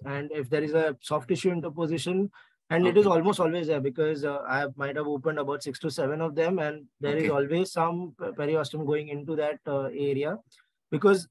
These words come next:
Speaker 1: see, this is a avulsion type of fracture.
Speaker 2: Yeah.
Speaker 1: So as soon as the bone avulses, uh, the surrounding periosteum just invaginates into that fracture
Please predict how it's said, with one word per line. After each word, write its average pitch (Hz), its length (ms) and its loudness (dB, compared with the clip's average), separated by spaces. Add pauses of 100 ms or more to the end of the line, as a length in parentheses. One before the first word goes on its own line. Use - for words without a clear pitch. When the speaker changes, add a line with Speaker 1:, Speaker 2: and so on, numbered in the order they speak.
Speaker 1:
see, 208 160 0
this 175 220 2
is 190 100 2
a 214 60 4
avulsion 165 560 0
type 147 180 -2
of 143 160 -6
fracture. 139 480 -4 (260)
Speaker 2:
Yeah. - 200 -4
Speaker 1:
So 180 80 -4
as 165 300 4
soon 214 160 4
as 208 100 2
the 208 100 4
bone 175 220 2
avulses, 170 500 2
uh, 160 160 -2 (220)
the 143 160 -4
surrounding 170 480 0
periosteum 165 600 -2
just 175 180 -4
invaginates 165 640 0
into 156 180 -4
that 156 160 -2
fracture 131 340 -4